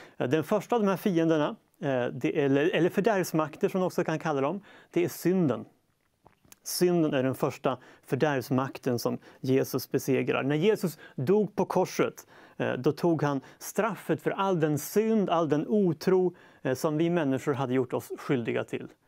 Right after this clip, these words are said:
Både bakåt i tiden och framåt i tiden. Därför gäller det också oss idag. I samma veva får vi också veta att Jesus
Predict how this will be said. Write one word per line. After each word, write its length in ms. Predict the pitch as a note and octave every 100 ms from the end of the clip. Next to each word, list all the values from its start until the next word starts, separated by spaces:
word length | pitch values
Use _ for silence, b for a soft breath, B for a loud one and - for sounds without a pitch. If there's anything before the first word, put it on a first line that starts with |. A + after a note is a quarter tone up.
| B B
Både 320 | C3 A#2+ D3+ F#3+
bakåt 500 | C3+ G3+ G3+ A#3 A3+
i 40 |
tiden 440 | A3 F#3+ D#3+ G3 - _ _ _ _ _ _
och 180 | C#3+ -
framåt 440 | C3+ C3 B2 A#2+
i 60 | B2+
tiden. 360 | B2 A2+ - - _ _ _ _ _ _
Därför 240 | C3+ A2 C3
gäller 280 | B2+ B2
det 200 | B2 A#2+ - b b
också 280 | C#3 - D3+
oss 380 | B2 - - - _
idag. 500 | - B2+ A#2 F2 - _ _ _ _ _ _ _ _ _ _ B B
I 80 | E3+
samma 340 | G3 G#3 F#3
veva 240 | F#3 G3 F3
får 120 | E3+
vi 80 | F3
också 220 | D#3+ E3
veta 300 | D#3+ D3 D3
att 100 | B2
Jesus 440 | D3+ E3+ E3 C#3+